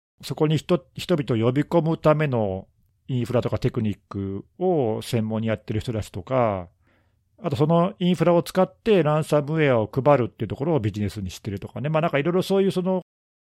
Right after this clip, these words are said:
利用してる、利用してるというか、やってる人たちの分担プラスそのツールとかインフラとかの、なんか、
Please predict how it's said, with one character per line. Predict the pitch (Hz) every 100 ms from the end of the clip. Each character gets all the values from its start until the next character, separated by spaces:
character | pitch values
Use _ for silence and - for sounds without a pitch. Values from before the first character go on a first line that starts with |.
| _ _ _ _ 175
利 | 196
用 | 226 220 220
し | -
て | - 208
る、 | 202 214 202
利 | 139
用 | 170
し |
て | 180
る | 147
と |
い |
う | -
か、 | 107 -
や | 139 147
っ | -
て | 202
る |
人 | - 202
た | 175
ち | 120
の | 113 107 - _ _ _ -
分 | 123 117
担 | - 123 113
プ | 143
ラ | 143
ス | - 127
そ | 127
の | 113 104 - _ _ _ _ _ _ _ -
ツ | 180
ー | 190
ル | 202
と |
か | 175 123
イ | 151
ン | 180
フ | 180
ラ | 190
と | 175
か | - 127
の、 | 104 92 - _ _ -
な | 117
ん |
か、 | 101 98